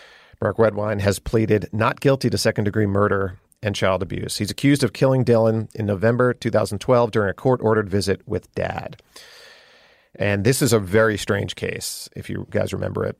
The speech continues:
Uh, Dylan's remains were found in two thousand thirteen within ten miles of Mark's house near the Vallecito Re-, uh, Reservoir, about a half hour away from Durango in Southern California, not far from the New Mexico border. Dylan's skull was found two years after that, about a mile away,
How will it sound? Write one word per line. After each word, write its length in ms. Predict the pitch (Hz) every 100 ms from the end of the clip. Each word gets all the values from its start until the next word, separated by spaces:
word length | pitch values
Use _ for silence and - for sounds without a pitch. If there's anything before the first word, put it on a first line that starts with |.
| -
Uh, 200 | - -
Dylan's 280 | 120 131 127
remains 340 | 120 120 123
were 60 | 110
found 360 | - 117 120
in 60 | 110
two 120 | 131
thousand 260 | 120 110 104
thirteen 560 | 117 110 123 117 113
within 240 | 110 104 104
ten 220 | - 117
miles 240 | 113 113
of 60 | 107
Mark's 260 | 101 95 -
house 360 | 107 107 -
near 160 | 101 104
the 100 | 92
Vallecito 640 | 107 104 - 123 127 117
Re-, 180 | 104 110 -
uh, 120 | 110 98
Reservoir, 520 | 123 104 90 98 104 _ - - - _
about 160 | - 107
a 40 |
half 260 | 101 110 117
hour 300 | 113 107 107
away 480 | 107 101 110 107 107 -
from 200 | 104 101
Durango 600 | 92 107 110 104 98 107
in 140 | 95
Southern 240 | - 101
California, 540 | 98 98 98 107 98 98
not 200 | 101 104
far 260 | - 104 104
from 140 | 101
the 60 | 98
New 100 | 98
Mexico 420 | 95 - - 95
border. 400 | 87 123 110 - - _ - _ - _ _ _ _ _ _
Dylan's 240 | 110 113 101
skull 260 | - 120
was 140 | 113 -
found 220 | 113 107
two 140 | -
years 220 | 110 101 98
after 240 | 95 104
that, 220 | 104 107
about 160 | 98 92
a 40 |
mile 320 | 92 92 92
away, 280 | 92 92 92